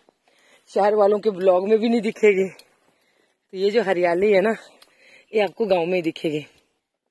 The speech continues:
तो अभी है जी time, सुबह के बज रहे हैं आठ, एक second, सा-, हाँ, बज गए आठ,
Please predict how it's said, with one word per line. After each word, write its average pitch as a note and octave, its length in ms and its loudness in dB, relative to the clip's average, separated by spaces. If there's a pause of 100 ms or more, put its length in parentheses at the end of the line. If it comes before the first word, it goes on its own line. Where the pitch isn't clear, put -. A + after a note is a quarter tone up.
(500)
तो G#3+ 120 -4
अभी A3 360 -2
है G3+ 160 2
जी G#3+ 140 -2 (100)
time, F#3+ 300 -4
सुबह F3+ 340 -6
के F#3+ 160 -4
बज E3+ 200 -2
रहे F3+ 140 0
हैं F#3 100 -2 (180)
आठ, F#3 220 -8
एक - 1080 -20
second, E3+ 300 -14
सा-, F3+ 220 -8
हाँ, G3 300 -12
बज F3 200 -8
गए F#3 120 0
आठ, D#3+ 240 -4